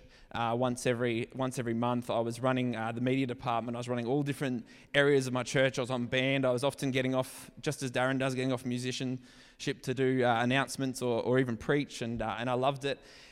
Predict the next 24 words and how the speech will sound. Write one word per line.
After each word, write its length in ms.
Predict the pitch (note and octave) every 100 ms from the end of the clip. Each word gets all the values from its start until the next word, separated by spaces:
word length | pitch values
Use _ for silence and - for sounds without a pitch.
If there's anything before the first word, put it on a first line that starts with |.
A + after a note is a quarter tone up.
| -
And, 300 | B2 B2 A#2+
uh, 240 | B2 A#2+ F2
and, 180 | B2+
you 60 | B2
know, 100 | B2
God, 360 | B2 C#3 C3 C3
but 260 | C3 - - - - _ _ _
then 420 | E3 F#3+ F#3 F3
God 240 | C#3+ F3+ E3
has 160 | D#3
other 140 | D3 C3+
plans, 360 | A#2+ A2+ A#2+
and, 220 | B2 B2+ B2+
uh, 220 | B2 A#2+
and 160 | C3 C#3
we 140 | D3+
heard 200 | D#3+ D3+
from 160 | D3+ C#3
God, 360 | C3+ C3+ C#3 - - -
you 120 | A#2+
know, 80 | B2+
to 80 | B2+
have 200 | C3+ B2
kids. 440 | - C#3+ D3 -